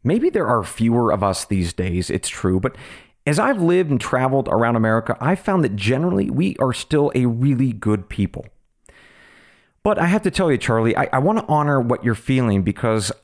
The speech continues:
I think that I share the same core sentiment. You know, I, I too believe that we are walking down a very dangerous path right now in this country that if we don't correct it, it could lead us right off a cliff towards,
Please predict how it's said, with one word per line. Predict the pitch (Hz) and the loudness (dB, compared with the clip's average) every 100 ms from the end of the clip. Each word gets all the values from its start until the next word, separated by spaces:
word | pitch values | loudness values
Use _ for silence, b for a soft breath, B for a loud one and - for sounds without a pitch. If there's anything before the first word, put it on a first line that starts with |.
| _ | _
I | - | -6
think | 143 302 - | -2 -2 0
that | |
I | 370 | 0
share | 285 - 165 | 0 0 0
the | 135 | 0
same | - 160 147 135 | 0 0 0 -2
core | - 131 113 | -2 0 0
sentiment. | - 170 147 - - - - B B B B B | 0 -2 -2 -4 -6 -12 -20 B B B B B
You | - | -6
know, | 139 | -4
I, | 139 - | -2 0
I | 202 | -2
too | 202 - 277 196 | -2 0 2 2
believe | 127 123 123 113 | 2 2 2 0
that | - | 0
we | 180 | 0
are | 196 | 2
walking | 127 120 131 147 123 | 2 2 0 0 0
down | 104 104 104 | 2 2 0
a | 107 | 0
very | 101 90 107 110 117 117 | -2 0 0 2 2 0
dangerous | 92 107 104 101 98 - | 0 0 0 2 -2 -2
path | - 107 101 - | -4 -2 -2 -2
right | 92 | 0
now | 90 90 71 | 2 0 0
in | |
this | 90 87 | 0 -2
country | - 98 113 110 | -2 -4 0 0
that | 107 B B B B - | -2 B B B B -4
if | 110 | 0
we | 135 | 2
don't | 170 139 | 0 -2
correct | - 123 147 - | 0 0 0 -2
it, | - _ _ _ - | -10 _ _ _ -6
it | 135 | -6
could | - 135 | -4 -2
lead | 160 156 | 0 0
us | 139 - | 0 0
right | 123 143 | 0 2
off | 131 127 | 0 -2
a | |
cliff | - - - - - _ _ - | -6 -4 -4 -6 -14 _ _ -4
towards, | 127 127 135 | 0 2 0